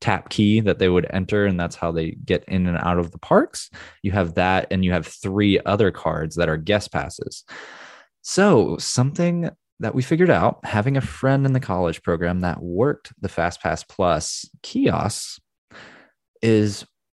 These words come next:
for a little bit, you could get any card and put it on there. People were getting PhotoPass cards and going to FastPass Plus, swiping those things on there and getting fast passes on a photo card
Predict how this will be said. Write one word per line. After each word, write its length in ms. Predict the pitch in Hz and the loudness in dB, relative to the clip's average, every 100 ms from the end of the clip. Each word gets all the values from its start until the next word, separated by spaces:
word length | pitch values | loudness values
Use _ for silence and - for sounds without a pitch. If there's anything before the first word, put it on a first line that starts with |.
| _ _ _ | _ _ _
for 240 | - 104 | 0 2
a 60 | 90 | 4
little 280 | 147 - | 4 4
bit, 340 | 87 90 98 - - _ _ _ _ _ _ - | 4 2 2 0 -8 _ _ _ _ _ _ -6
you 200 | 139 180 | -2 0
could 280 | 220 190 131 | 0 0 2
get 320 | 98 87 - _ - | 2 2 -2 _ -2
any 240 | 190 233 | 0 0
card 480 | - 82 - - - _ _ _ _ _ _ _ - | -4 -8 -10 -12 -16 _ _ _ _ _ _ _ -2
and 400 | 92 82 82 80 | 0 0 0 -2
put 120 | 92 | -2
it 80 | 82 | -2
on 140 | 69 | -4
there. 260 | 58 50 - _ _ - | -8 -10 -12 _ _ -2
People 240 | 139 151 | 0 4
were 120 | 143 | 4
getting 640 | 107 101 95 92 90 87 82 | 4 4 4 2 0 -2 -6
PhotoPass 640 | - 170 - - - - - | -6 0 0 0 -8 -12 -10
cards 560 | - - - - - 101 | -6 -6 -8 -12 -10 -4
and 140 | 95 | 0
going 220 | 104 113 | 2 2
to 40 | 110 | 2
FastPass 460 | 117 120 117 113 | 0 0 -2 -2
Plus, 300 | - 127 127 - _ | 0 0 0 -10 _
swiping 680 | - - - - 127 160 156 | -18 -16 -16 -2 0 2 2
those 240 | 143 143 | 2 0
things 280 | - 131 131 | -2 0 2
on 220 | 120 113 | 2 2
there 340 | 110 110 107 - | 2 2 0 0
and 120 | 98 | -2
getting 200 | 113 110 | -2 -4
fast 360 | - 104 113 - | -6 -4 -2 -2
passes 360 | 92 - 90 - | -2 -2 -8 -4
on 140 | 92 | -2
a 140 | 90 90 - - | 0 -2 -4 0
photo 300 | 143 147 90 | 2 4 2
card 500 | - 80 - - | -2 -6 -6 -10